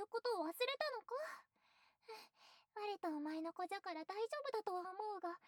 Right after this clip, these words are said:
あまり激しくすると腹の子に障るぞ。ほどほどにな。こら、言う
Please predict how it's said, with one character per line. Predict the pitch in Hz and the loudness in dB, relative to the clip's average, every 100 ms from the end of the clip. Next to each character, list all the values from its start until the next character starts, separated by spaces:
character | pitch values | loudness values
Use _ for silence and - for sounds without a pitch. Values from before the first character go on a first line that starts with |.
| - - - _ 285 | -20 -20 -20 _ -4
あ | |
ま | 285 339 | -2 -2
り | 392 | -2
激 | 427 440 523 | -2 0 0
し | - | 2
く | 453 | 2
す | 339 | 4
る | 302 | 2
と | 285 | 0
腹 | 277 320 381 | -2 0 2
の | 427 | 2
子 | 480 | 2
に | 453 | 0
障 | 427 311 | 0 -2
る | 381 523 | 0 0
ぞ。 | 523 640 - _ _ - _ _ _ - | -2 -4 -6 _ _ -20 _ _ _ -4
ほ | 285 | -2
ど | 262 | 0
ほ | 277 | -2
ど | 269 | -2
に | 277 | -4
な。 | 320 403 392 - _ - - - _ _ _ _ _ _ _ - _ _ _ _ 339 | -4 -6 -8 -14 _ -20 -20 -20 _ _ _ _ _ _ _ -20 _ _ _ _ -10
こ | 349 320 302 480 453 - 330 359 - 523 | -2 0 0 -2 -6 -4 0 0 4 6
ら、 | |
言 | |
う | 440 | 6